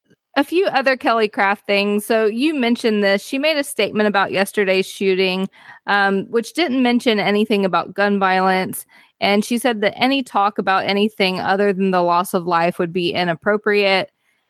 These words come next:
And while many events were canceled yesterday, she went on with an event featuring Riley Gaines, who's joining her on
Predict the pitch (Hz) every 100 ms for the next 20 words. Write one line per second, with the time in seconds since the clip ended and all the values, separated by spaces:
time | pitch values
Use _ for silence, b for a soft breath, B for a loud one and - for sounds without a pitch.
0 | - 214 214 214 220 214 202 - 226 262
1 | 269 240 190 190 - 170 - 190 196 185
2 | 175 190 202 185 185 190 - 214 208 214
3 | 185 180 185 190 - 180 170 180 180 180
4 | - - 202 - 185 185 185 180 190 185
5 | 165 220 240 240 233 226 - 208 185 175
6 | - 196 196 196 196 196 175 175 175 175
7 | 170 170 175 180